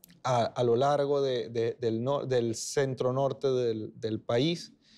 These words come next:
y desde allí hasta llegar al siglo dieciocho, mil setecientos ochenta y tres, cuando nace el libertador Simón Bolívar y luego su posterior obra.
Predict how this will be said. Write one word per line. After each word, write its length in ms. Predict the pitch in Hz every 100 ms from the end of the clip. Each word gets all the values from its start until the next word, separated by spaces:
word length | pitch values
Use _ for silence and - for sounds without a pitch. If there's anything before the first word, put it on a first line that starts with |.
| - - _
y 680 | 214 208 190 147 117 113 -
desde 460 | 127 135 123 110 120
allí 320 | 113 117 151
hasta 260 | 165 - 127
llegar 720 | 117 110 113 131 147 160 -
al 360 | 127 120 117 110
siglo 680 | - - - 139 151 147
dieciocho, 840 | 139 151 139 170 175 156 - 233 - _
mil 280 | 143 135 117
setecientos 680 | 143 127 120 143 143 165 151
ochenta 420 | 151 170 156 170
y 60 | 160
tres, 240 | 160 180
cuando 300 | - 175 139
nace 280 | 127 123 156
el 80 | 143
libertador 600 | 131 120 117 123 127 135
Simón 340 | 147 139 139
Bolívar 460 | 131 117 139 170 120
y 80 |
luego 300 | 110 113 110
su 200 | - 110
posterior 680 | 110 104 113 98 101 98 - -
obra. 380 | 117 92 87